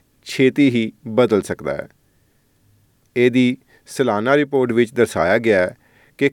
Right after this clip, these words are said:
ਖਪਤਕਾਰ ਕੀਮਤਾਂ ਵਿੱਚ ਗਿਰਾਵਟ ਛੇਤੀ ਹੀ ਪ੍ਰਾਪਤ ਕਰ ਸਕਣਗੇ। ਅਗਲੇ ਦੋ ਸਾਲਾਂ ਦੌਰਾਨ ਜ਼ਿਆਦਾਤਰ ਆਸਟ੍ਰੇਲੀਅਨ ਲੋਕਾਂ ਦੀਆਂ ਬਿਜਲੀ ਕੀਮਤਾਂ ਵਿੱਚ ਦੋ ਪ੍ਰਤੀਸ਼ਤ ਤੱਕ ਦੀ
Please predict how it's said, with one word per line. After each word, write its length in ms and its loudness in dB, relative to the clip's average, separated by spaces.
ਖਪਤਕਾਰ 680 -2
ਕੀਮਤਾਂ 440 0
ਵਿੱਚ 300 -4
ਗਿਰਾਵਟ 480 2
ਛੇਤੀ 460 0
ਹੀ 140 0
ਪ੍ਰਾਪਤ 360 0
ਕਰ 160 -2
ਸਕਣਗੇ। 540 -6
ਅਗਲੇ 380 2
ਦੋ 280 0
ਸਾਲਾਂ 360 -2
ਦੌਰਾਨ 420 0
ਜ਼ਿਆਦਾਤਰ 680 2
ਆਸਟ੍ਰੇਲੀਅਨ 680 0
ਲੋਕਾਂ 380 0
ਦੀਆਂ 240 2
ਬਿਜਲੀ 360 -2
ਕੀਮਤਾਂ 440 -2
ਵਿੱਚ 280 -2
ਦੋ 360 2
ਪ੍ਰਤੀਸ਼ਤ 460 -4
ਤੱਕ 240 -4
ਦੀ 240 -4